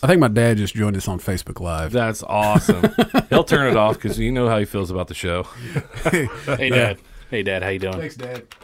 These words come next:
Speaker 2: Always there for me, Dad.
Speaker 1: <laughs>
Speaker 2: All right, so the first one's actually for all,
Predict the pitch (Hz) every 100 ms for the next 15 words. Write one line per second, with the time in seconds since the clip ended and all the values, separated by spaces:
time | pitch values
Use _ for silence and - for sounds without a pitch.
0 | - - - - - - 196 226 226 254
1 | 247 - 220 202 185 202 214 208 - -
2 | 208 - - 220 - 208 - - - -
3 | - - 127 151 151 131 87 - 180 170
4 | 139 117 117 127 175 175 160 139 127 123
5 | 131 113 113 110